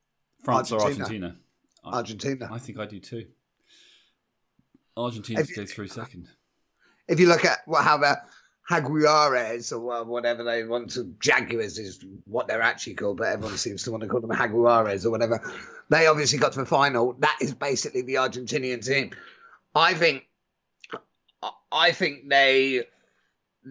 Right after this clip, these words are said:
Speaker 2: I think they're, I think they're the toughest match in the pool.
Speaker 1: Do you think?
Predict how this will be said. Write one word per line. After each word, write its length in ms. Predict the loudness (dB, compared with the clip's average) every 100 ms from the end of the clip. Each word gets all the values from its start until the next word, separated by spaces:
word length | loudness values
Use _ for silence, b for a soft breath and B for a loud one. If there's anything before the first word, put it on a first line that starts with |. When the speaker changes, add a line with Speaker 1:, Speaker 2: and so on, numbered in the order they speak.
| 0
Speaker 2:
I 140 | 2 4
think 180 | 2 2
they're, 160 | 4 4
I 440 | -2 0 2 2
think 180 | 0 -2
they're 100 | -2
the 100 | -2
toughest 440 | 0 0 0 -4
match 300 | 0 0 -2
in 120 | -8
the 80 | -6
pool. 380 | -2 0 -2 -8 _ _ _ _
Speaker 1:
Do 60 |
you 40 | -12
think? 380 | -10 -10 -16